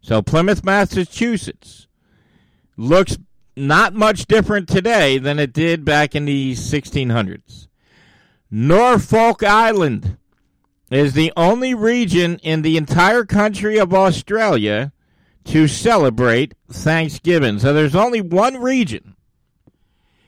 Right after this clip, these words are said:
And I want to say hello to our great friends in Australia. We had a big week in Australia the last three weeks. So I want to say gr-, a very happy hello to our great listeners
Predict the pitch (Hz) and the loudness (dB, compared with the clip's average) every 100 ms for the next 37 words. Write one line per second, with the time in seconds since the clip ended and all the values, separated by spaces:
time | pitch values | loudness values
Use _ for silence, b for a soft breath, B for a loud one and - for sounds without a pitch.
0 | _ 131 160 233 240 180 220 202 190 208 | _ -2 2 4 4 2 2 4 4 4
1 | 214 170 156 120 143 180 - - 175 180 | 4 4 2 0 0 -2 -2 -4 -4 -2
2 | 135 143 139 131 - 156 165 123 110 123 | -2 0 2 0 0 0 2 2 2 0
3 | 127 101 170 170 175 180 170 156 143 123 | 0 0 -2 0 0 0 -2 -4 -4 -4
4 | - 151 170 175 165 135 135 160 131 - | -4 -2 -2 -2 -2 -4 -2 -4 -4 -8
5 | 139 160 147 127 - - - _ _ _ | -6 -6 -4 -6 -10 -20 -20 _ _ _
6 | _ _ _ - 110 123 107 143 131 104 | _ _ _ -6 -2 0 2 2 0 -2
7 | - - _ - 110 113 101 156 175 151 | -10 -20 _ -10 -2 -2 0 0 2 0
8 | 160 165 170 151 143 151 156 156 143 127 | 0 0 0 0 0 0 0 0 0 0
9 | 113 101 123 151 - 143 135 117 101 101 | 0 -2 -4 -4 -2 -2 -2 -4 -8 -8
10 | 95 | -12